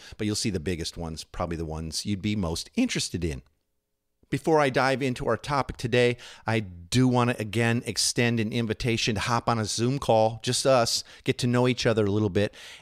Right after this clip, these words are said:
and tell you a little bit more about the coaching that we offer. We're coming up to a time of the year where we're gonna have a new cohort starting, and if you'd be interested in learning a full framework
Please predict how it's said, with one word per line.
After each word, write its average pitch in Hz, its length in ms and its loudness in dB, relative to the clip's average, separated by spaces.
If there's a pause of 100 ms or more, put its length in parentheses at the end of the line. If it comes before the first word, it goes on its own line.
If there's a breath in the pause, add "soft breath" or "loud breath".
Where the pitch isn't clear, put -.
and 117 160 0
tell 143 180 0
you 123 140 4
a - 20 4
little 139 240 4
bit 170 160 -2
more 131 240 2
about 113 320 -2
the - 80 -8
coaching 107 720 -2
that 101 180 0
we 98 140 -2
offer. 87 480 0 (340 loud breath)
We're 113 120 -2
coming 143 280 0
up 151 120 -2
to 131 280 2 (180 loud breath)
a - 80 -8
time 131 280 -2
of 117 60 0
the 113 60 0
year 127 220 2
where 117 220 2
we're 110 100 0
gonna 117 140 0
have 120 100 -2
a 104 60 2
new 120 160 2
cohort 131 560 2
starting, 107 500 0 (380 loud breath)
and 113 180 0
if - 100 -6
you'd 226 140 -2
be 262 60 -4
interested 175 480 -2
in 120 120 2
learning 117 320 2
a 82 60 -4
full 147 380 4
framework 165 640 -4